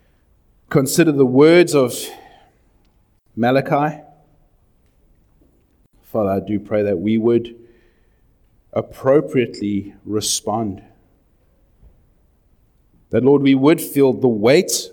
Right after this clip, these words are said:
of what is being held out here, that we would feel the weight of our sin, of what it does, of, of how it affects not only our relationship with you, but how it affects the relationship with those around us.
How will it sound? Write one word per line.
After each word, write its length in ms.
of 140
what 160
is 140
being 180
held 240
out 220
here, 320
that 120
we 120
would 160
feel 260
the 120
weight 360
of 180
our 140
sin, 640
of 120
what 200
it 200
does, 340
of, 140
of 260
how 280
it 80
affects 500
not 180
only 120
our 120
relationship 540
with 140
you, 120
but 120
how 160
it 120
affects 540
the 100
relationship 640
with 140
those 280
around 380
us. 420